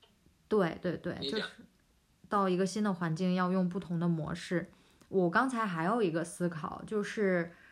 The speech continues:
Speaker 1: 傲慢和偏见，可能我们都会有，怎么能不愚蠢？
Speaker 2: 嗯。
Speaker 1: 就是意识到自己是傲慢的，
Speaker 2: <laughs>
Speaker 1: 是有偏见的。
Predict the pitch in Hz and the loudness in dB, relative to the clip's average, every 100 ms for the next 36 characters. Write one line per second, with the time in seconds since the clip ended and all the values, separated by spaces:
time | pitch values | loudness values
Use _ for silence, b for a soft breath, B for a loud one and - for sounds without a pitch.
0 | B B B B _ _ 247 233 180 185 | B B B B _ _ 2 4 4 4
1 | 170 165 - 180 175 214 214 214 220 185 | 4 0 0 -2 -2 -2 0 0 0 -2
2 | 170 175 175 202 170 170 208 226 240 214 | -2 0 0 2 2 2 2 0 2 2
3 | 165 160 - - - _ _ _ 185 190 | 2 -2 -6 -10 -16 _ _ _ 2 4
4 | 254 233 233 269 180 170 233 - 185 - | 4 2 0 0 2 2 0 -2 -2 -2
5 | - - - 233 226 220 - 269 294 - | -10 -10 -6 -4 -2 -2 0 4 4 4
6 | - 156 170 156 - 175 - - - - | -2 0 0 0 -4 -6 -4 -6 -6 -2
7 | 190 185 170 156 143 - - 339 - 185 | 0 2 2 2 0 -6 -8 -6 2 2
8 | 156 - 165 165 170 151 143 | 2 2 2 4 2 2 -4